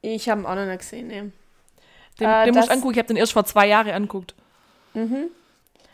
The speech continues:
Speaker 1: Meine Schwester hat auch gesagt, dass der richtig süß ist.
Speaker 2: Der ist echt schön, der Film, also wirklich. Also
Speaker 1: Mhm.
Speaker 2: auf jetzt in unserem Alter. Also.
Speaker 1: Okay. Gut, muss ich mir vielleicht doch noch mal geben.
Speaker 2: Ja.
Speaker 1: Das darf man nur als Erwachsener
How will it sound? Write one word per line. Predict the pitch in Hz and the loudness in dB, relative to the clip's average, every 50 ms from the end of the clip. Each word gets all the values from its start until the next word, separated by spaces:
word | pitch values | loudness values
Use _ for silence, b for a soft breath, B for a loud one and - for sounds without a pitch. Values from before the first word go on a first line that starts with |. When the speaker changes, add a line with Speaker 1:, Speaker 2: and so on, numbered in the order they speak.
| b b - | b b -6
Speaker 1:
Meine | 220 220 226 | -4 -4 -2
Schwester | 226 - 254 262 - - 277 | -2 -2 -2 -2 -2 -2 -4
hat | 233 - | -2 -2
auch | 208 226 226 | -2 -2 -2
gesagt, | - 226 208 208 - | -4 -8 -10 -8 -8
dass | 196 190 - - | -10 -12 -12 -12
der | _ - 190 185 190 185 180 180 - - - _ _ _ _ _ _ _ - | _ -6 -4 -2 -2 -2 -2 -4 -6 -8 -14 _ _ _ _ _ _ _ -12
richtig | 202 208 202 202 - 196 - | -10 -10 -10 -10 -14 -18 -18
süß | - - 180 190 190 - | -14 -12 -12 -12 -12 -12
ist. | - 120 156 185 - - _ _ _ _ _ _ _ _ _ _ _ _ _ _ _ _ - | -14 -14 -12 -12 -14 -16 _ _ _ _ _ _ _ _ _ _ _ _ _ _ _ _ -2
Speaker 2:
Der | 240 | -2
ist | 220 - | -2 0
echt | - 226 240 - - | 2 0 0 0 -4
schön, | - - 202 202 202 | -6 -4 -4 -4 -4
der | 190 180 | -4 -6
Film, | 180 - 180 175 175 175 | -10 -12 -12 -12 -10 -10
also | 175 170 175 170 | -10 -10 -10 -12
wirklich. | 175 180 175 - 170 165 214 | -12 -12 -12 -12 -12 -10 -8
Also | 226 202 - | -6 -4 0
Speaker 1:
Mhm. | - | 0
Speaker 2:
auf | 175 185 220 - - | 2 0 0 -2 -8
jetzt | 180 175 - - | -12 -12 -12 -12
in | - - 185 175 | -10 -8 -8 -4
unserem | 185 190 180 - 180 165 165 - | -4 -4 -4 -6 -8 -12 -12 -10
Alter. | - 143 147 147 143 151 147 147 156 - | -8 -8 -8 -8 -8 -8 -10 -12 -14 -16
Also. | 151 156 160 156 151 165 - | -16 -16 -14 -12 -10 -10 -8
Speaker 1:
Okay. | 185 196 - - - 208 196 - _ B B B B B B B B B | -8 -10 -10 -12 -14 -18 -18 -20 _ B B B B B B B B B
Gut, | - 196 175 - - 190 | -8 -8 -8 -8 -6 -6
muss | 180 170 - | -6 -4 -4
ich | 185 170 | -6 -6
mir | 180 175 170 | -6 -6 -6
vielleicht | - 165 160 170 170 - | -6 -8 -10 -10 -10 -12
doch | - - - | -14 -14 -14
noch | 185 165 - | -16 -16 -14
mal | 180 175 - - 202 180 _ _ _ - - - - - - | -14 -14 -14 -14 -16 -18 _ _ _ -20 -20 -20 -20 -18 -14
geben. | 202 185 - 180 160 - - _ _ b b b b b b | -12 -12 -12 -12 -16 -18 -20 _ _ b b b b b b
Speaker 2:
Ja. | - 180 175 170 - - - - | -8 -8 -6 -8 -8 -12 -4 -2
Speaker 1:
Das | 220 214 214 - - | -2 -2 -2 -2 -2
darf | - 220 247 302 - - | 0 0 0 -2 -4 -6
man | 285 269 262 | -6 -6 -6
nur | 269 277 - - | -6 -6 -4 -4
als | - 285 240 - | -4 -4 -4 -4
Erwachsener | - 214 208 214 - - - - 190 170 156 139 151 180 170 | -6 -6 -4 -6 -8 -8 -8 -8 -6 -6 -6 -8 -10 -12 -14